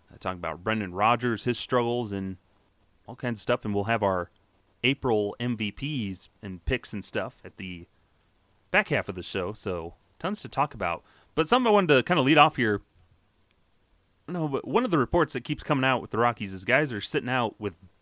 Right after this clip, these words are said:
back soreness, back tightness, all these back injuries. And currently Brendan Rodgers has been held out.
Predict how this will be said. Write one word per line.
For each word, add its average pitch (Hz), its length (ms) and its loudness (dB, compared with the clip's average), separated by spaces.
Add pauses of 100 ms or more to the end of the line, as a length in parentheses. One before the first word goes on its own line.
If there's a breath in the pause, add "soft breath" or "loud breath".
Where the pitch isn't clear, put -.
(400)
back 110 400 2
soreness, 92 420 -4
back 123 260 2
tightness, 101 560 -4
all 143 120 0
these 147 160 -2
back 123 340 2
injuries. 87 500 -10 (680 soft breath)
And 95 520 -4 (380)
currently 101 240 -2
Brendan 87 240 -4
Rodgers 117 300 2
has 110 80 -8
been 110 180 -2
held 110 240 -2
out. 107 360 0